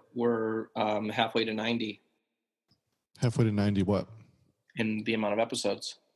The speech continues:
Speaker 2: Yeah, 'cause ninety is a, is a really big touch point for podcasts.
Speaker 1: Yep. You get it to ninety and you've made it. How are you today?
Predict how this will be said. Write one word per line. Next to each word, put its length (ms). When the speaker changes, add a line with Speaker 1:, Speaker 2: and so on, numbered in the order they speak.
Speaker 2:
Yeah, 200
'cause 240
ninety 420
is 160
a, 80
is 160
a 100
really 320
big 480
touch 240
point 380
for 340
podcasts. 680
Speaker 1:
Yep. 200
You 100
get 180
it 220
to 120
ninety 440
and 120
you've 240
made 280
it. 160
How 160
are 60
you 160
today? 360